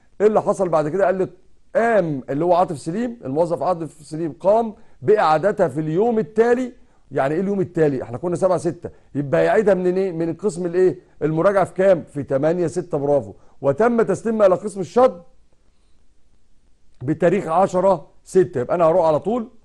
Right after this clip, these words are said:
على، آه، الس-، الاستماره، وهاجي على طول في تاريخ اعادتها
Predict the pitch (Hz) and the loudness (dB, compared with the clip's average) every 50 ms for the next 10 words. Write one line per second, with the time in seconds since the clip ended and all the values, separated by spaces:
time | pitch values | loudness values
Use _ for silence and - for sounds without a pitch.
0 | - - - - _ _ - - 135 160 175 170 170 170 160 - - - 135 131 | -20 -20 -20 -20 _ _ -4 0 0 2 2 2 2 2 0 -2 -4 -4 -6 -4
1 | 127 123 - 123 117 - - - 143 127 123 123 120 120 110 - 139 139 170 202 | -4 -4 -6 -8 -10 -14 -14 -12 -10 -10 -8 -8 -10 -12 -12 -10 -6 -2 0 0
2 | 226 247 254 240 240 - _ - - _ - - _ _ _ _ _ _ _ 131 | 2 2 0 0 -4 -8 _ -20 -20 _ -20 -20 _ _ _ _ _ _ _ -2
3 | 131 156 214 226 214 202 185 170 156 - 190 208 208 202 143 - - 190 196 190 | 2 4 4 4 4 4 4 2 2 0 -2 -2 -2 -2 -4 -8 -8 -8 -8 -4
4 | - - 156 190 226 180 - - 160 147 143 143 196 - - 170 180 180 170 151 | -2 -2 -2 -2 -2 -4 -4 -2 0 0 2 2 0 0 2 2 2 2 0 -2